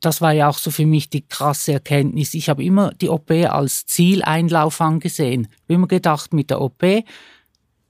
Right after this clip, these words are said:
äh, habe ich's geschafft, ich wach auf, mein Leben ist auf dem Goldtablett, ich bin eine Frau und alles wird gut.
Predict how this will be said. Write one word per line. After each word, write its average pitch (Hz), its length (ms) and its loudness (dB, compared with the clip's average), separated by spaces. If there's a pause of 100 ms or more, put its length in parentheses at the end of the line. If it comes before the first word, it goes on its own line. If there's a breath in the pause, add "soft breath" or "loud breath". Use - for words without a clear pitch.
(100)
äh, 139 340 -4
habe 131 260 -4
ich's - 200 -6
geschafft, - 580 -2
ich 156 160 -4
wach 131 220 -4
auf, 175 440 0 (120)
mein 147 160 2
Leben 156 260 2
ist 143 160 -2
auf 127 140 -4
dem 120 100 -2
Goldtablett, 175 760 0
ich - 260 -12
bin 127 160 -2
eine 120 80 0
Frau 165 420 0
und 151 220 -4
alles 135 340 -2
wird 127 220 -4
gut. 120 340 -4